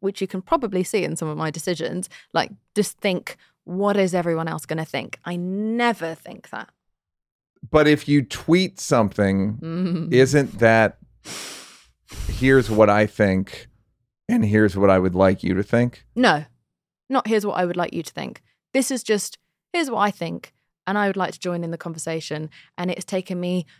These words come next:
Speaker 1: so fucking long to realize that I don't get to participate with my level of platform in, like, a discussion. When I, we've now turned public figures, all public figures, into politicians.
Speaker 2: Mm-hmm.
Speaker 1: And so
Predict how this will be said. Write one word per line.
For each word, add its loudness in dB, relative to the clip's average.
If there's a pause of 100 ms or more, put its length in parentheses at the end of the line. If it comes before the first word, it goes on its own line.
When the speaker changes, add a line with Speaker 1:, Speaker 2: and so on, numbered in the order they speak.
(120)
Speaker 1:
so -6
fucking -8
long -4 (240)
to -6
realize -4 (220)
that -2 (460)
I 0
don't -2
get -2
to -10
participate -10
with -12
my -6
level -8
of -12
platform -10 (240)
in, -4
like, -6
a -6
discussion. -8 (760)
When -2
I, 0 (320)
we've -2
now -2
turned -4 (360)
public -2
figures, -2
all 4
public -4
figures, -4
into -10
politicians. -8
Speaker 2:
Mm-hmm. 2 (100)
Speaker 1:
And -8
so -2